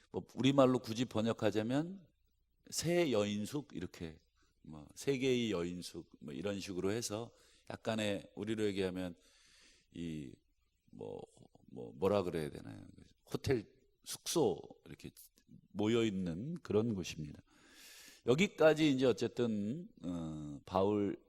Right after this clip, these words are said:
일행을 맞으러 로마 교인들이 왔다 하는 것입니다. 저는 이제 마지막 십오 절을 마지막으로 함께 살피고 마치고 싶은데,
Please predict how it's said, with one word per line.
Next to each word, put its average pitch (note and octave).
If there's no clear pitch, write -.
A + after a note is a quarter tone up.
일행을 A#2+
맞으러 F#2
로마 F#2+
교인들이 F2+
왔다 D#2
하는 E2+
것입니다. -
저는 B2+
이제 A2+
마지막 B2+
십오 F3
절을 B2
마지막으로 G#2
함께 G2
살피고 G2
마치고 -
싶은데, G2+